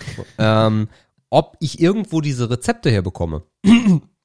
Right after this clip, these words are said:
Speaker 2: Äh, weil es ja jede Woche da neue Rezepte gibt und, äh, total spannend und, ähm, ja, das einfach im Vergleich zu Chefkoch oder so auch einfach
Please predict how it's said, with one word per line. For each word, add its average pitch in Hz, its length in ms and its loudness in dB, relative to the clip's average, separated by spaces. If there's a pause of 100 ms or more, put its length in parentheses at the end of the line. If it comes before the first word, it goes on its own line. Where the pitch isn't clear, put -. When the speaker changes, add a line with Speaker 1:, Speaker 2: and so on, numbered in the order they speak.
(280)
Speaker 2:
Äh, 101 300 2
weil 104 160 2
es 110 140 -2
ja 117 80 2
jede 110 320 -2
Woche 113 260 -2
da 98 100 0
neue 101 280 -2
Rezepte 135 400 -4
gibt 131 420 -6
und, 95 400 -10
äh, - 240 -8
total 104 340 -6
spannend 139 560 -6 (360)
und, 95 500 -4
ähm, 90 600 -4
ja, 101 220 -4 (680)
das 95 200 -8
einfach 104 360 -4
im 101 220 -8
Vergleich 101 500 -4
zu 101 420 -6 (140)
Chefkoch - 580 -4
oder 117 240 -4
so 113 160 -4
auch 98 140 -8
einfach 104 500 -6